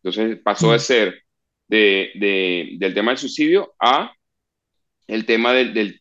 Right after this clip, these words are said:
Speaker 1: del, de la bestia, que a mí es algo que siempre me impresionó. O sea, o sea, he le-, he, he leí-, he leído artículos al respecto, he visto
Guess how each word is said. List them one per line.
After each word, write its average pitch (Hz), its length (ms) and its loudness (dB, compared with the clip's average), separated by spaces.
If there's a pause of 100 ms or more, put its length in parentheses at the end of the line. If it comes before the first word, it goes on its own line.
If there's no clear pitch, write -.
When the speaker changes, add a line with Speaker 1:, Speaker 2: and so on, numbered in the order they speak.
Speaker 1:
del, 95 480 -4
de 107 80 0
la 101 120 2
bestia, 113 480 -2 (400)
que 127 60 0
a 120 40 4
mí 120 120 2
es 127 60 2
algo 151 180 4
que 143 80 -2
siempre 139 280 -4
me 143 60 -2
impresionó. 117 480 -4
O - 80 -18 (360)
sea, 104 260 0
o - 680 -20
sea, 90 160 -2
he 98 40 0
le-, 107 120 2
he, 104 380 0
he 104 40 0
leí-, 117 360 2
he 101 100 -2
leído 120 280 0
artículos 117 420 -6
al 107 80 -2
respecto, 156 760 -2 (280)
he - 100 -8
visto 117 580 -2